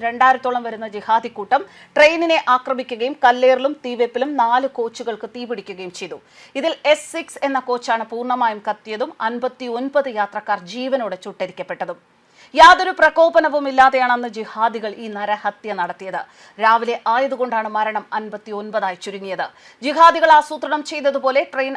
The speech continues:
അർദ്ധരാത്രി കൃത്യസമയത്ത് എത്തിയിരുന്നു എങ്കിൽ മുഴുവൻ കോച്ചുകൾക്കും തീ കൊടുത്ത് ഉറക്കത്തിലായിരുന്ന മുഴുവൻ യാത്രികരും അഗ്നിക്ക് ഇരയാകുമായിരുന്നു. ഇത്രയും ദാരുണമായി നടന്ന വംശഹത്യയും സംഭവത്തിന്റെ തുടക്കത്തെയും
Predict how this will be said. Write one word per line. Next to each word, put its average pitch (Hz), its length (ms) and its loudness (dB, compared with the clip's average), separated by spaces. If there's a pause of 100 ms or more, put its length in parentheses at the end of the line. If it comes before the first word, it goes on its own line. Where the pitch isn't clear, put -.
(100)
അർദ്ധരാത്രി 247 600 0
കൃത്യസമയത്ത് 240 680 -8
എത്തിയിരുന്നു 220 360 -12 (140)
എങ്കിൽ 214 180 -6 (320)
മുഴുവൻ 370 400 2
കോച്ചുകൾക്കും 285 520 -2 (100)
തീ 262 100 -6 (120)
കൊടുത്ത് 277 280 -2 (160)
ഉറക്കത്തിലായിരുന്ന 277 800 0
മുഴുവൻ 262 280 -6 (180)
യാത്രികരും 233 520 0 (220)
അഗ്നിക്ക് 233 400 -10 (120)
ഇരയാകുമായിരുന്നു. 180 600 -6 (240)
ഇത്രയും 427 220 -2 (120)
ദാരുണമായി 294 680 6
നടന്ന 233 320 0
വംശഹത്യയും 208 720 -8 (400)
സംഭവത്തിന്റെ 247 580 0
തുടക്കത്തെയും 226 480 -8